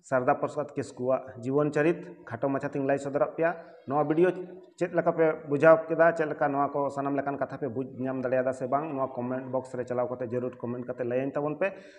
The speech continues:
ᱛᱟᱠᱤ ᱟᱨᱦᱚᱸ ᱚᱱᱟ ᱦᱤᱥᱟᱹᱵ ᱛᱮ ᱟᱯᱮᱭᱟᱜ ᱵᱩᱡᱽ ᱞᱮᱠᱟᱱ ᱠᱟᱛᱷᱟ ᱠᱚ, ᱟᱯᱮᱭᱟᱜ ᱡᱮ ᱞᱮᱠᱟᱱ ᱫᱚᱨᱠᱟᱨ ᱚᱱᱠᱟᱱ ᱠᱟᱛᱷᱟ ᱠᱚ ᱟᱛᱮ ᱞᱟᱦᱟ ᱵᱷᱤᱰᱤᱭᱳ ᱨᱤᱧ ᱦᱤᱡᱩᱜᱼᱟ।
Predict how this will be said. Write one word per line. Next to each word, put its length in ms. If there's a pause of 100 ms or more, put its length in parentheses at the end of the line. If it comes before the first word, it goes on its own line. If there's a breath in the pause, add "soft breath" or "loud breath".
(160 loud breath)
ᱛᱟᱠᱤ 240
ᱟᱨᱦᱚᱸ 360 (920)
ᱚᱱᱟ 180
ᱦᱤᱥᱟᱹᱵ 320
ᱛᱮ 100 (880)
ᱟᱯᱮᱭᱟᱜ 320 (380)
ᱵᱩᱡᱽ 260
ᱞᱮᱠᱟᱱ 380
ᱠᱟᱛᱷᱟ 320
ᱠᱚ, 300
ᱟᱯᱮᱭᱟᱜ 380 (420)
ᱡᱮ 140
ᱞᱮᱠᱟᱱ 280
ᱫᱚᱨᱠᱟᱨ 400 (1120)
ᱚᱱᱠᱟᱱ 340
ᱠᱟᱛᱷᱟ 260
ᱠᱚ 100
ᱟᱛᱮ 200 (420)
ᱞᱟᱦᱟ 220
ᱵᱷᱤᱰᱤᱭᱳ 240
ᱨᱤᱧ 160
ᱦᱤᱡᱩᱜᱼᱟ। 320